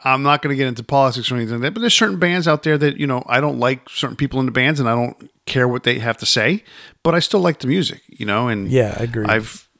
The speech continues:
Speaker 1: you know, shit, there's bands out there right now that are, that are fighting within themselves because of politics, and, you know,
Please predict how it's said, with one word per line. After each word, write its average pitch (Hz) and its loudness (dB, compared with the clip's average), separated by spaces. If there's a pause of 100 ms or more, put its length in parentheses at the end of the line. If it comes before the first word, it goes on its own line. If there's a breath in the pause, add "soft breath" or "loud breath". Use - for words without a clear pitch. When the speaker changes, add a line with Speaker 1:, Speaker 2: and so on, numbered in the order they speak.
(340)
Speaker 1:
you 113 -2
know, - -6 (280)
shit, - -2
there's 127 -2
bands 131 0
out 131 0
there 135 -2
right 135 0
now 147 0
that 113 -2
are, 107 -2
that 117 2
are 107 0
fighting 127 0
within 123 0
themselves 120 2
because 110 -4
of 95 -10
politics, - -2 (400 loud breath)
and, 107 -2
you 110 -2
know, 92 -4